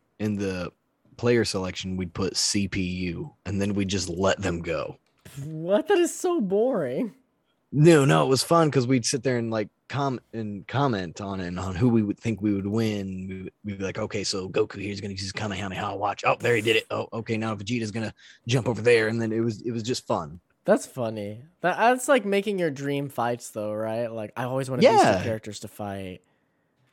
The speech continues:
Speaker 2: Yeah.
Speaker 1: And it, and it relieves the stress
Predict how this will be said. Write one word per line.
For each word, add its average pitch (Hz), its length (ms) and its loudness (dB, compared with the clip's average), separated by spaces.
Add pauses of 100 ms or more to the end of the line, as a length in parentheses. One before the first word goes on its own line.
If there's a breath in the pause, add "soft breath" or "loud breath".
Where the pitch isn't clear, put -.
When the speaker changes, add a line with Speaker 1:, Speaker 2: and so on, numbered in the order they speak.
(100)
Speaker 2:
Yeah. 107 280 -6
Speaker 1:
And 143 140 4
it, 131 140 4
and 135 200 2
it 123 220 0 (460)
relieves 127 800 2
the 117 100 2
stress - 840 -2